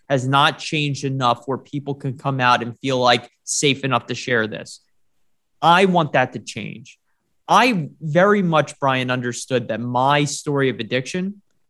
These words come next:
no different than millions of Americans, not different in any way. But you put rabbi before the, you know, the story, people pay attention. And I knew that. I knew because I was a rabbi,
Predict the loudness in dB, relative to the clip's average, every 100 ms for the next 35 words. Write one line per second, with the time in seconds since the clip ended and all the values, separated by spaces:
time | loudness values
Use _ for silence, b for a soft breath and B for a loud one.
0 | _ 2 4 2 2 -2 -2 -2 -2 -2
1 | -2 -6 -8 -6 -6 -6 -12 -20 -16 -2
2 | 0 2 0 0 -2 -2 -6 -4 0 2
3 | 0 0 2 2 0 -12 _ _ _ _
4 | 0 2 -2 0 4 4 4 4 4 4
5 | 2 4 6 6 2 _ _ 0 0 4
6 | 4 4 2 2 4 6 6 4 0 _
7 | _ -4 -2 -2 -2 0 0 0 -8 -8
8 | -12 _ -2 2 4 4 2 2 0 0
9 | 2 2 2 2 2 -2 -6 -4 0 0
10 | 0 -4 -4 0 0 2 2